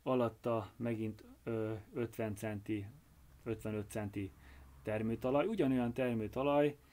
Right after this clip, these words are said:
ami itt fönt található meg. Azon van egy folyami kavics réteg, és itt az aljában, itt már a koronázó templomnak az alapja található meg,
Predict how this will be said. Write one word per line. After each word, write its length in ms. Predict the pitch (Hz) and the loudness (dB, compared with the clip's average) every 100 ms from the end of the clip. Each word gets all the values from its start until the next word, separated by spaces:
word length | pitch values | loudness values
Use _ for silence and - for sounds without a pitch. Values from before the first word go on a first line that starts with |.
| - - - | -20 -20 -4
ami 460 | 123 131 131 131 135 | 2 4 4 2 0
itt 220 | 131 - | -2 -2
fönt 460 | - 104 101 - - _ _ _ | -4 -2 -4 -10 -20 _ _ _
található 520 | - 110 104 95 110 | -4 -2 -2 -4 -6
meg. 280 | 123 180 156 - - - - - | -2 -2 -4 -8 -20 -20 -20 -18
Azon 340 | - 151 131 120 | 0 2 4 2
van 140 | 110 | 0
egy 120 | 98 | -2
folyami 420 | - 180 175 143 131 | -2 2 4 4 4
kavics 420 | 135 123 120 120 | 2 2 0 0
réteg, 460 | 120 113 113 110 - _ _ _ _ _ _ - - | 0 0 -2 -4 -8 _ _ _ _ _ _ -20 -8
és 120 | - | -4
itt 180 | 190 - | -2 -2
az 120 | 110 | 0
aljában, 640 | 110 120 104 110 120 127 - - - | 2 2 0 0 0 -2 -4 -20 -8
itt 180 | 120 117 | -4 -2
már 300 | 107 101 90 - | 0 0 -4 -8
a 540 | 110 104 101 101 98 | -2 0 0 0 -4
koronázó 580 | - 120 117 110 104 104 | -2 0 2 0 -2 -4
templomnak 640 | - 120 113 110 107 104 107 | -4 -2 -2 -2 -2 -2 -4
az 120 | 104 | -4
alapja 640 | 127 113 101 110 107 92 | -2 -2 -2 -2 -2 -2
található 640 | - 107 104 95 98 95 95 | -4 -2 -2 -2 -6 -6 -4
meg, 340 | 123 156 | -2 -2